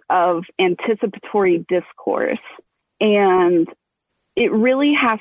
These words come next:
to do with learning about something before it happens. And how can that help you when you're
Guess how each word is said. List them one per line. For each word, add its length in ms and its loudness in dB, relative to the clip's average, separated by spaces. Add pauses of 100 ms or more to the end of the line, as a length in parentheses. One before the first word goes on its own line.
(100)
to 80 -2
do 640 2
with 320 -2 (640)
learning 540 2
about 360 0
something 480 0
before 440 0
it 140 0
happens. 680 -4 (580)
And 160 0
how 320 0
can 240 0
that 300 2
help 380 -2
you 200 2
when 220 -2
you're 200 0